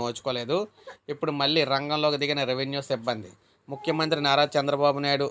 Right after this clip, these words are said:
రైతు సమస్యలను ఓ సవాలుగా తీసుకున్నారు. గ్రామ సభలో వచ్చిన ప్రతి అర్జీని పరిష్కరించాలని సంబంధిత అధికారులకు స్పష్టం ఆదేశాలు జారీ చేశారు. దీంతో ఈ రోజు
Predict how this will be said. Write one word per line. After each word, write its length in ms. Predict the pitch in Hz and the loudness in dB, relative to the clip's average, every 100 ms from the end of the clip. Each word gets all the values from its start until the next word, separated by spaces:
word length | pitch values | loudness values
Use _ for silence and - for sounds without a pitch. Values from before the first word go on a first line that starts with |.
| - | 2
రైతు 220 | 139 135 143 147 | 0 0 -4 -2
సమస్యలను 480 | 135 135 143 143 139 | -2 -2 -2 -2 -4
ఓ 40 | 135 | 0
సవాలుగా 380 | 127 131 135 139 135 | 2 4 2 0 -2
తీసుకున్నారు. 460 | 123 135 127 131 170 | -8 -6 -2 -2 2
గ్రామ 240 | 143 139 143 143 | 2 2 0 -2
సభలో 260 | 135 143 135 | 0 0 0
వచ్చిన 220 | 123 139 131 | -2 -6 -4
ప్రతి 240 | 127 120 143 123 | -6 -2 -2 -2
అర్జీని 300 | 113 147 139 | -4 -4 -2
పరిష్కరించాలని 680 | 123 127 135 131 127 139 123 - _ _ _ _ - | -4 -6 -8 -8 -6 -6 -8 -12 _ _ _ _ -6
సంబంధిత 360 | 131 143 143 143 | -4 -4 -2 -2
అధికారులకు 340 | 131 139 147 139 | 0 0 -2 -2
స్పష్టం 300 | 131 127 143 | -8 -4 0
ఆదేశాలు 320 | 135 131 139 139 | 2 2 -2 -2
జారీ 200 | 123 123 123 | 0 0 -2
చేశారు. 280 | 123 131 160 160 | -4 0 0 0
దీంతో 280 | 151 151 151 190 - _ _ 139 | -2 2 2 2 -8 _ _ -6
ఈ 20 | 147 | -2
రోజు 180 | 147 | -2